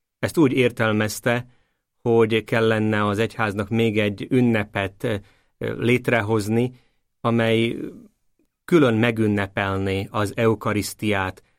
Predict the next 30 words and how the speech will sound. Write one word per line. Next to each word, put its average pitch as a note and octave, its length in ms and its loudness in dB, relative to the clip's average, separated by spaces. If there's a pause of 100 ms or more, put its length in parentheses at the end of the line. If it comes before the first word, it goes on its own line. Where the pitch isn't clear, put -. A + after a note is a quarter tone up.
nem C3 260 2
úgy, A#2+ 280 0
mint G#2+ 420 -2 (120)
az A2+ 100 -2
utolsó A#2 420 0
vacsorán, A2+ 420 0
amikor G#2 360 -2
a G2+ 80 0
létrejöttét A2 880 -2
és G#2+ 140 -4
ugye G#2+ 160 -2
Krisztus A2 420 -6
keresztáldozatának G#2 1120 -2
a G#2 60 -6
megjelenítését G#2+ 1200 -2
jelképezi, A#2 840 -2 (400)
sőt, - 200 -6
nem A2 140 -2
csak G#2 160 -6
megjel-, A2 520 0
jelképezi, A2 680 -2
hanem G#2 380 -2
szó A2 220 -6
szerint G#2 380 -4
ez A2+ 180 -2
történik, B2 720 0 (640)
hanem C3 640 2 (160)
amikor C3 400 2
az A#2+ 120 2
eukarisztiát A2+ 960 0